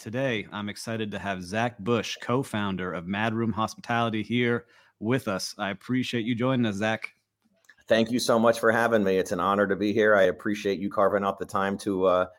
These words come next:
Speaker 2: to talk to me, Steve. So what can I do for you and the listeners today? Let's,
Speaker 1: <laughs>
Speaker 2: let's
Speaker 1: Well,
Speaker 2: chat.
Speaker 1: well, let's start. We would always love to know, how did you get started in this beautiful industry, hospitality? What was your first job?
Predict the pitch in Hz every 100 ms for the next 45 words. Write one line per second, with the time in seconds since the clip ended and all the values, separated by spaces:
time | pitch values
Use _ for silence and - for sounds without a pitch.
0 | _ 87 110 101 - 90 80 - 85 101
1 | - 92 90 - 127 135 143 127 131 135
2 | 131 127 131 127 120 113 - 107 - 113
3 | 101 98 117 - - 110 127 120 131 117
4 | 95 - _ _ 120 151 180 - 131 107
5 | - 123 147 196 196 160 156 165 160 147
6 | 120 139 135 - 127 117 98 - _ _
7 | _ _ _ 98 117 147 170 170 123 107
8 | 117 135 127 - - 120 120 113 104 101
9 | 95 110 107 - 104 95 95 - 98 90
10 | 82 - 87 85 76 80 90 123 117 101
11 | 104 - 92 - 76 65